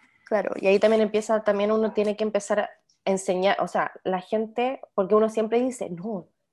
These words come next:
los niños tienen que estar bajo supervisión cuando están con perros, esto y esto otro", pero al final mucha gente dice, "Ya, están en supervisión",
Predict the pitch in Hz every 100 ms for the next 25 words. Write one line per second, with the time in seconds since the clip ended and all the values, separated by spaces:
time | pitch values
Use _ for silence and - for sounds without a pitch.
0 | _ 185 185 196 220 247 247 233 240 220
1 | 208 226 220 233 240 202 208 208 190 175
2 | - 226 233 180 190 - 226 233 220 220
3 | 233 196 233 233 226 226 220 190 196 202
4 | 196 196 208 240 - _ _ 233 226 254
5 | 247 240 240 240 240 247 240 226 233 233
6 | 240 220 - - 240 311